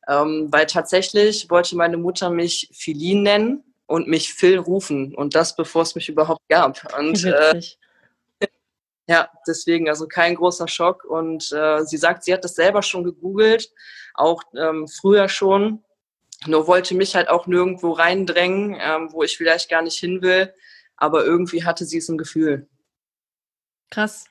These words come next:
Speaker 2: ne?
Speaker 1: Und
Speaker 2: Also, dass da die Leute um einen herum dann irgendwie manchmal doch schon weiter sind in ihrem Empfinden, als man gedacht hätte.
Speaker 1: Ja, das, äh, fand ich halt auch. Also sie sagt, sie hat versucht, sich da reinzulesen,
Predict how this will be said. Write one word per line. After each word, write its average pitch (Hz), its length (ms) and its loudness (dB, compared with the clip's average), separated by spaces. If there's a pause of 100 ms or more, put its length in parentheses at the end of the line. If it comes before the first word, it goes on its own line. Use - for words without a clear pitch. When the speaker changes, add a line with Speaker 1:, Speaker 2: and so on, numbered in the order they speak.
Speaker 2:
ne? 220 140 2
Speaker 1:
Und - 100 -2
Speaker 2:
Also, 202 220 2
dass 190 200 -2
da 196 100 2
die 202 140 4
Leute 202 340 2
um 196 100 -4
einen 202 200 2
herum 196 320 0
dann 202 140 0
irgendwie 202 440 0
manchmal 196 400 0
doch 202 160 0
schon 202 280 -2
weiter 208 420 2 (500)
sind 220 320 2
in 214 120 2
ihrem 208 240 2
Empfinden, 220 400 2
als 196 240 0
man 208 140 4
gedacht 220 420 0
hätte. 180 360 0 (840)
Speaker 1:
Ja, 175 240 4 (240)
das, 160 260 -10
äh, 165 160 -4
fand 170 240 -2
ich - 80 -8
halt 160 120 -2
auch. 160 160 2
Also 156 120 -4
sie - 40 -10
sagt, 175 180 2
sie 180 100 4
hat 185 120 0
versucht, 202 300 -2
sich 185 140 -6
da 180 120 4
reinzulesen, 180 880 0